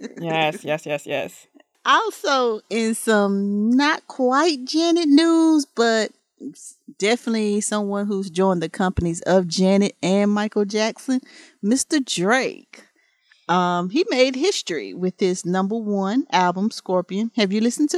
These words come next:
Speaker 2: it?
Speaker 1: Mm-mm. No, I
Speaker 2: Okay.
Speaker 1: haven't.
Speaker 2: I, okay. <laughs> I
Speaker 1: So
Speaker 2: want
Speaker 1: I'm, I'm honestly, the only song I've heard is Kiki, and that is mostly
Speaker 2: <laughs>
Speaker 1: because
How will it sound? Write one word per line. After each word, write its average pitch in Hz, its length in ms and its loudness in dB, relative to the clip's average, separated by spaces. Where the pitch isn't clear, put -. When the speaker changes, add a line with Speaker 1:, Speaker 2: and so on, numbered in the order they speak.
Speaker 2:
it? 381 160 -4
Speaker 1:
Mm-mm. 135 480 -6
No, 139 180 -2
I 123 100 0
Speaker 2:
Okay. 127 100 -6
Speaker 1:
haven't. 131 280 -6
Speaker 2:
I, 180 160 4
okay. 170 240 -2
<laughs> - 120 -8
I - 1200 -4
Speaker 1:
So - 0 -
Speaker 2:
want 240 240 8
Speaker 1:
I'm, 294 240 8
I'm 262 260 6
honestly, 233 580 4
the 214 160 4
only 214 160 4
song 214 220 2
I've 185 140 6
heard 208 260 4
is 196 160 -2
Kiki, 220 460 -4
and 175 120 2
that 175 160 2
is 175 160 -4
mostly 190 520 2
Speaker 2:
<laughs> - 40 -2
Speaker 1:
because 165 560 4